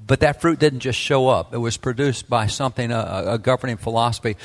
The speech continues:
So really the most important part of why we're different is our governing philosophy. And this is what most people can't recognize today. We do a lot of national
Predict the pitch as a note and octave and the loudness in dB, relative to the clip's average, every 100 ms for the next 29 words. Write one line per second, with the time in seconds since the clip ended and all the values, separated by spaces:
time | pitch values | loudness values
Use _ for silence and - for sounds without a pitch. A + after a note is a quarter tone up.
0 | - - - D3 D#3+ F3+ C#3 C3+ D#3 D#3 | -20 -10 -4 0 2 2 2 0 0 -2
1 | C3+ C#3+ D3 C3 - C3+ C3 A2+ A2 B2+ | -4 -2 -2 -2 2 4 4 0 0 2
2 | C3 B2+ A2 F#2 C#3+ - A2+ G#2 G#2+ G2+ | 2 0 -2 -2 -2 0 -2 -2 -2 -2
3 | G#2 G2+ G#2+ - A2+ A#2+ A#2 G2 F#2+ A2+ | -2 -4 -6 -4 -2 -2 -4 -8 -6 -6
4 | C3 A2 A2+ A2+ A2+ - B2 - G2+ C3 | -6 -4 -4 -2 -6 -8 -8 -6 -6 -6
5 | - A2+ A#2 B2+ A#2+ G#2+ G2+ G2+ G2 G#2+ | -4 0 0 2 -2 -2 -2 0 2 2
6 | - - - A#2 B2 A2+ A2 A#2+ B2 A2+ | -2 -16 -6 -2 0 0 2 2 2 0
7 | A2 A#2+ | 0 -2